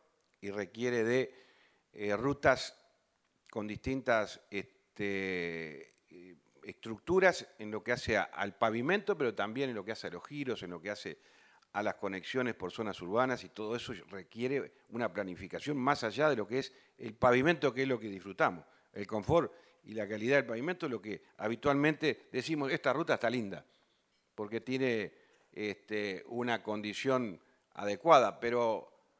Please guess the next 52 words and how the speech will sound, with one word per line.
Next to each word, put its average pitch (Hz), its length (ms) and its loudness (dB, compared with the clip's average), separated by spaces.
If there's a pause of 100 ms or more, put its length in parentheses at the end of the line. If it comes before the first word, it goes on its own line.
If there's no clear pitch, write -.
(320)
no 127 200 -4
hacemos 165 320 0
nada 170 180 4
con 147 140 0
rutas 147 240 2
lindas 147 420 0
y 113 40 -12
muy 123 160 -2
ligeras, 160 420 4
que 123 120 -2
después 104 320 -2
si 110 100 -8
no 113 120 0
tenemos 113 260 0
precauciones 104 680 0
en 92 80 -6
lugares 107 340 0
urbanos, 131 480 0 (360)
si 107 120 -8
no 117 120 -2
tenemos 117 300 -2
las 104 100 0
rotondas 107 360 -2
correspondientes, 104 760 -6
si 98 80 -10
no 101 140 -6
tenemos 104 300 -6
los 98 140 -6
intercambiadores, 95 800 -4
si 92 60 -12
no 92 100 -8
tenemos 98 360 -8 (320)
una 104 180 -4
serie 123 240 -2
de 110 80 0
condiciones 107 520 -4
que 113 100 -6
nos 107 140 -8
generan 123 280 -4
un 120 80 -6
problema 113 320 -4
mayor 117 400 -4 (340)
para 101 160 -4
la 95 60 -8
gente 110 240 -8
del 101 60 -2
Banco 104 240 -4
Seguro 101 420 -6
o 90 60 -12
para 95 160 -8
el 87 60 -14
tránsito 110 560 -6